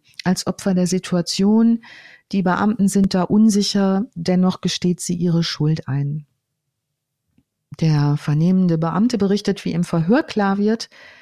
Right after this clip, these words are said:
dass die Tötungen sie eigenartig kalt lassen. Also auch die Schilderung, sie zeigt keine Reue, auch nicht darüber, dass ihre Familie tot ist. Andere beschreiben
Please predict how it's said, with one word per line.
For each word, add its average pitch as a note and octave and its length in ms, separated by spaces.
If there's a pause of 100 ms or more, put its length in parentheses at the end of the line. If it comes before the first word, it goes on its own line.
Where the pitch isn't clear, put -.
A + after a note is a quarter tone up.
(500)
dass F#3 280
die F#3 120
Tötungen A3 800 (320)
sie F3+ 420
eigenartig F#3+ 960
kalt A3 420
lassen. C#3 560 (600)
Also E3 260
auch G3 220
die G3 120
Schilderung, A3 880 (1160)
sie F3 240
zeigt A#3+ 280
keine G3+ 240
Reue, G#3+ 500 (140)
auch G3 260
nicht - 180
darüber, G3 320
dass F3+ 220
ihre A3 240
Familie G#3+ 640
tot A3+ 340
ist. G3+ 320
Andere G3 360
beschreiben F#3 800